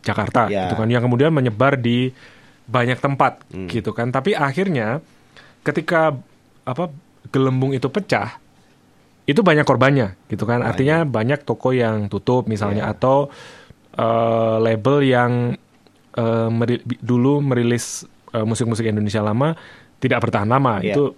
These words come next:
Speaker 1: ada kan beberapa
Speaker 2: Ada, ada.
Speaker 1: gitu kan, di dalam dan di luar negeri yang sekarang kita nggak tahu itu, eh, masih ada atau enggak gitu. Artinya kalau sistemnya itu tidak sustainable kan, itu jadi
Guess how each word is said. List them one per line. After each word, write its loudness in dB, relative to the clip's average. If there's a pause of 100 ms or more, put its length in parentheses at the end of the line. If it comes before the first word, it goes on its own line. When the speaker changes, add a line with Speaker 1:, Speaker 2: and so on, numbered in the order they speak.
(160)
Speaker 1:
ada 4
kan 2
beberapa 2
Speaker 2:
Ada, 2
ada. -8
Speaker 1:
gitu -4
kan, -2
di 2
dalam 4
dan 2
di 2
luar 2
negeri 0
yang 0 (300)
sekarang 2
kita 2
nggak 2
tahu 6
itu, 2 (400)
eh, -2
masih 0
ada 2
atau 0
enggak 0
gitu. -4
Artinya 0 (800)
kalau 4
sistemnya 0
itu -2
tidak -2
sustainable -2
kan, -2
itu -4
jadi -2